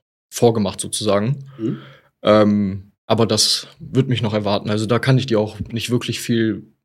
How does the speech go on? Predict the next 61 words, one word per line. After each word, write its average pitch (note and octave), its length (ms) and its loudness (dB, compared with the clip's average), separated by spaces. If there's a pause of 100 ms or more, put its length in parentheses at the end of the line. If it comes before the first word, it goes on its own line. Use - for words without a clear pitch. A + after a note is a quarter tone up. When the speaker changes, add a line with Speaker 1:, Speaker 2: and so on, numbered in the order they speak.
(800)
Speaker 2:
Ja, G#2+ 100 2
gut. A2+ 200 -4
Speaker 1:
Wissenswertes C3+ 580 2
drüber C3 260 0
Speaker 2:
Ja. A2+ 40 -4 (220)
Speaker 1:
vermitteln. B2+ 320 0
Speaker 2:
Hast B2 140 0
du D3 40 4
einfach C3 180 4
noch A#2 120 0
keinen A#2+ 200 -2
Erfahrungswert, C#3+ 680 4
aber B2+ 100 6
Speaker 1:
Richtig. B2 120 2
Speaker 2:
du B2 60 4
hast B2+ 120 0
ja C3+ 60 4
schon C3+ 140 0
mal B2 100 2
das A#2+ 120 -6
Vorwissen, B2+ 500 2
wie A#2 100 -2
funktioniert D3+ 480 0
das D#3 120 0
Ganze. C#3+ 340 0
Und B2+ 60 0
dann A#2 180 0
wirst A#2+ 180 -4
du B2+ 60 2
auch A#2 140 0
einen A2 120 -4
Kontrahenten A#2+ 600 -2
in A#2+ 100 -4
dem A#2 140 -6
Turnier A#2+ 280 -6
kriegen A#2+ 420 -6 (160)
Speaker 1:
Richtig. C3+ 120 -2
Speaker 2:
oder A#2 100 0
eine A2+ 100 0
Gruppe C3+ 300 4
an B2+ 140 4
Kontrahenten, B2 760 -2
die A2 100 -2
du A2+ 80 -6
dann G#2+ 180 -4
schön A2 240 -6
platt B2 220 -4
machen A2+ 200 -6
kannst. A#2 380 -8 (580)
Und A2 140 0
Speaker 1:
Das G#2+ 120 2
Speaker 2:
dann, C3 80 4
Speaker 1:
hoffen C3+ 140 2
wir G#2+ 100 -4
doch. - 80 -8
Speaker 2:
und C3 100 -2
dann A#2+ 80 4
steigt C#3 320 2
dein C3+ 120 6
Score C3+ 360 4
auch. G#2 240 -6